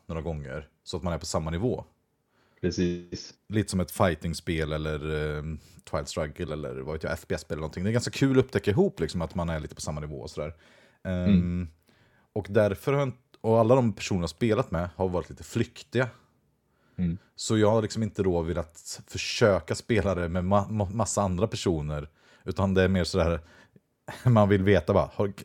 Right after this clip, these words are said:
Speaker 1: kan du tänka dig att spela ett spel med mig tio gånger i rad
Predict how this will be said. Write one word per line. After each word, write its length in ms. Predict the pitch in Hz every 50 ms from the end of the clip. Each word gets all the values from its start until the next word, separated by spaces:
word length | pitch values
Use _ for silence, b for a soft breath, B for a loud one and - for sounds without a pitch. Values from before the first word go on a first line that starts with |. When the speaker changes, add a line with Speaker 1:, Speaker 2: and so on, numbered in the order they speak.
| - - -
Speaker 1:
kan 160 | - - 117
du 60 | 98 95
tänka 180 | - 127 104
dig 60 | -
att 60 | 98 -
spela 280 | - 101 87 - 143
ett 180 | - - 185 -
spel 380 | - - 101 92 82 85 85 - b b b
med 120 | - 101
mig 300 | 90 87 80 76 80 78 b b b b _
tio 340 | - - 127 98 85 90 85
gånger 280 | 87 87 85 80 78 80
i 40 |
rad 340 | 76 76 73 73 76 71 -